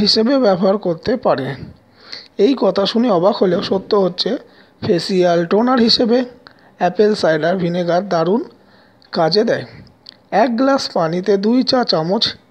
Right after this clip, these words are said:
এসিভি ভালোভাবে মিশিয়ে এরপর নরম কাপড় অথবা তুলার সাহায্যে আলতোভাবে মুখ মুছে নিন। চাইলে সপ্তাহে দুই থেকে তিনবার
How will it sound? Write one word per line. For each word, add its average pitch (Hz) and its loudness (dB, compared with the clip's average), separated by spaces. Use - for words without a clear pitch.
এসিভি 226 2
ভালোভাবে 175 2
মিশিয়ে 202 0
এরপর 240 0
নরম 196 2
কাপড় 202 0
অথবা 254 2
তুলার 202 2
সাহায্যে 170 0
আলতোভাবে 202 2
মুখ 254 2
মুছে 175 2
নিন। 247 0
চাইলে 262 4
সপ্তাহে 220 0
দুই 185 -2
থেকে 208 0
তিনবার 180 0